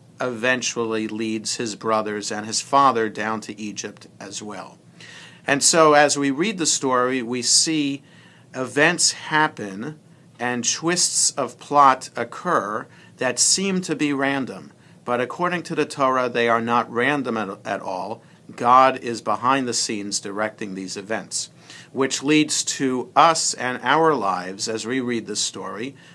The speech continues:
because we know, of course, that many events happen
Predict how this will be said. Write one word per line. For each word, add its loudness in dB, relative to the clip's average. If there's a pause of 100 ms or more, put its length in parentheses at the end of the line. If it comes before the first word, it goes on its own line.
because 0
we -4
know, 2
of -2
course, -8 (280)
that 4
many 4
events -2
happen -2